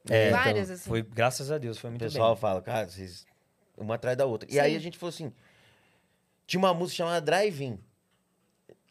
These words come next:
Speaker 1: Aí a gente precisava gravar
Speaker 3: Que a gente
Speaker 1: alguma coisa, tipo assim, no meio da pandemia.
Speaker 2: Uhum.
Speaker 1: A gente vai gravar um, um quê? Um D V D sem público? Um quê? Como que a gente vai fazer? Meu,
Speaker 3: Vamos fazer um D V D
Speaker 1: vamos
Speaker 3: drive-in.
Speaker 1: Aí veio um amigo nosso que tinha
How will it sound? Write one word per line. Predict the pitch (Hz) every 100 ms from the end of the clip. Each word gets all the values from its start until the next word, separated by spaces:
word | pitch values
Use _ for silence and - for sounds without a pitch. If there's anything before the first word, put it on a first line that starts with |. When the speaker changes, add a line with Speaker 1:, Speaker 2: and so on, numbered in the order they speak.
| _ 131
Speaker 1:
Aí | 170 196 220
a | 143
gente | 156
precisava | - 170
gravar | 165 196
Speaker 3:
Que | -
a |
gente | 190
Speaker 1:
alguma | 233 -
coisa, | 247 175 113
tipo | - -
assim, | 139 151
no | 151
meio | 160 180
da |
pandemia. | 185 190 214 220 156 - _
Speaker 2:
Uhum. | 233 226
Speaker 1:
A |
gente | 135
vai | 240 147
gravar | 147 135
um, | 131 123 - 98
um |
quê? | 107 120
Um | 104
D |
V | 110
D | 110 123
sem | 120
público? | 107 156 180 151 139
Um |
quê? | 127 156 131 - - -
Como | 160
que |
a | 156
gente | 131
vai | 131
fazer? | 120 120 _ _ _ _ _ _ -
Meu, | 180 151 - _
Speaker 3:
Vamos | 107 120 123
fazer | 135
um | 147
D |
V | 151
D | 113
Speaker 1:
vamos | 135
Speaker 3:
drive-in. | 156 160
Speaker 1:
Aí | 143
veio | 127 147
um |
amigo | 147 139 131
nosso | 127 196
que | 247
tinha | 320